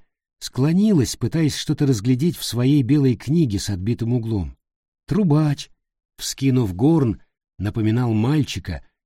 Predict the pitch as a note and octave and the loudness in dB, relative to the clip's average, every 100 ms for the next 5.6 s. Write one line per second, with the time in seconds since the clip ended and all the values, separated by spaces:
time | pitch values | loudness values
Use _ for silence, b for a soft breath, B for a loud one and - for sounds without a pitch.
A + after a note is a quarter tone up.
0 | _ G2+ G#2+ G#2+ F#2+ A2 - B2+ A2 G2+ | _ -4 0 0 0 -4 -2 -2 0 0
1 | A#2+ A2+ A2+ G2+ A2 F#2+ A#2+ B2+ G#2+ D2 | 2 4 4 2 -2 0 2 4 2 -2
2 | _ _ _ _ _ _ G3 - G#3 E3+ | _ _ _ _ _ _ -8 -4 -2 -2
3 | - B2+ - C#3 G2 D3 D#3+ A#2+ A2 F2+ | 0 -4 2 0 2 2 2 2 0 0
4 | B2 D3+ G#2+ E2+ G#2+ G#2+ C3+ A#2+ - G#2 | 0 2 0 0 -2 0 0 0 -2 -2
5 | G2+ F#2 G2 F#2+ D#2 | -2 -2 0 0 -2